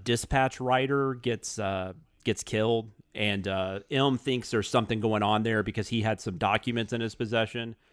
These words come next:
So Bond just basically gets sent to go find out what happened. He goes undercover as a dispatch rider, finds the assassin, kills the assassin, and then takes down the,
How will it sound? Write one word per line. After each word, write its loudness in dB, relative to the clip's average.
So 0
Bond 2
just -4
basically 2
gets 0
sent -2
to -2
go 0
find 2
out 4
what -4
happened. 2
He -2
goes 2
undercover 0
as 0
a -8
dispatch -2
rider, 2
finds 2
the -2
assassin, 2
kills 0
the -4
assassin, 0
and -4
then -4
takes -8
down -4
the, -14